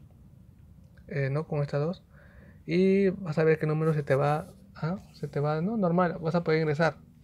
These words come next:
De ahí, entonces, de nuevo vuelves a tu WhatsApp normal, al que siempre has tenido. Pones tu número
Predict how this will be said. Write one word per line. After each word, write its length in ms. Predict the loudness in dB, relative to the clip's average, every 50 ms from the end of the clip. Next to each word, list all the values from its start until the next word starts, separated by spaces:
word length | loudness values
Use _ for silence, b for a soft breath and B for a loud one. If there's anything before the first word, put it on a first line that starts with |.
| b b b b b b 4
De 100 | 8 8
ahí, 180 | 8 10 8
entonces, 440 | 6 4 4 2 2 2 2 2 2
de 80 | 2 2
nuevo 280 | 2 4 4 4 6
vuelves 300 | 6 6 6 8 6 6
a 60 | 4
tu 100 | 2 2
WhatsApp 320 | 2 2 2 2 2 0 0
normal, 420 | 0 0 0 0 0 0 -2 -4 -10
al 200 | -12 -12 -12 -10
que 140 | -8 -8 -6
siempre 460 | -2 0 2 2 2 2 4 2 2
has 100 | 2 2
tenido. 440 | -2 -2 0 2 4 4 4 2 0 B B B B B B B B B B B B B B B B B B B B B B -20 -20 -20 -20 -20 -20 -10 -2
Pones 240 | 2 4 4 4 4
tu 120 | 2 4
número 560 | 6 8 8 10 12 12 12 12 10 8 2